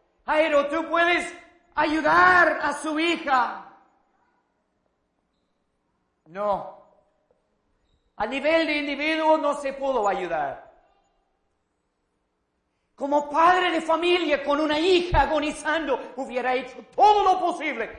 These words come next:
pero no pudo. Incapacidad de cambiar la situación. No pudo. La sociedad,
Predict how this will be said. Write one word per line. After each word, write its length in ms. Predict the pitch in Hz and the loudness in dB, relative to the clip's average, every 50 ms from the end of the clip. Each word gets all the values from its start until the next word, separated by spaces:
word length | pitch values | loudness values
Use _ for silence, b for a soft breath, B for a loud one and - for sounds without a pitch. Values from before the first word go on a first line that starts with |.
| - _ _ | -20 _ _
pero 160 | - 135 139 | -16 -14 -14
no 180 | 147 165 170 165 | -12 -12 -14 -14
pudo. 360 | - 135 117 110 - _ _ _ _ _ _ _ _ _ _ _ _ _ _ _ _ _ _ _ _ - | -16 -18 -18 -20 -20 _ _ _ _ _ _ _ _ _ _ _ _ _ _ _ _ _ _ _ _ -8
Incapacidad 1500 | - 370 370 370 359 359 - 330 320 - - 294 254 - - 262 247 202 240 226 214 202 175 160 147 - - - - - _ _ _ _ _ _ _ _ _ _ | -4 -4 -2 -2 -4 -4 -2 -2 -2 0 2 0 0 0 -4 -8 -4 0 4 6 6 6 6 4 0 -4 -10 -14 -20 -20 _ _ _ _ _ _ _ _ _ _
de 120 | - 170 165 | -16 -14 -10
cambiar 540 | 180 185 180 180 180 208 208 202 180 165 | -10 -10 -10 -8 -4 -2 0 0 0 0
la 80 | 160 151 | -4 -8
situación. 500 | - - 170 - 156 151 - - - - _ _ _ _ _ _ _ _ _ _ _ _ _ _ _ _ _ _ _ _ _ _ _ _ _ _ _ _ _ _ _ _ _ _ _ _ | -10 -10 -14 -10 -10 -12 -12 -12 -20 -20 _ _ _ _ _ _ _ _ _ _ _ _ _ _ _ _ _ _ _ _ _ _ _ _ _ _ _ _ _ _ _ _ _ _ _ _
No 260 | 170 202 226 220 226 | -10 -8 -8 -8 -8
pudo. 340 | 175 165 139 113 98 - _ _ _ _ _ _ _ _ _ _ _ _ _ _ _ _ _ _ _ _ _ _ _ _ _ _ _ _ _ _ | -12 -14 -14 -14 -18 -20 _ _ _ _ _ _ _ _ _ _ _ _ _ _ _ _ _ _ _ _ _ _ _ _ _ _ _ _ _ _
La 180 | 233 247 277 269 | -8 -6 -6 -4
sociedad, 920 | 269 - 277 269 269 277 277 277 277 285 294 302 302 277 226 180 - - | -2 -2 -4 -4 -4 -4 -6 -4 0 2 4 6 8 8 6 4 2 -6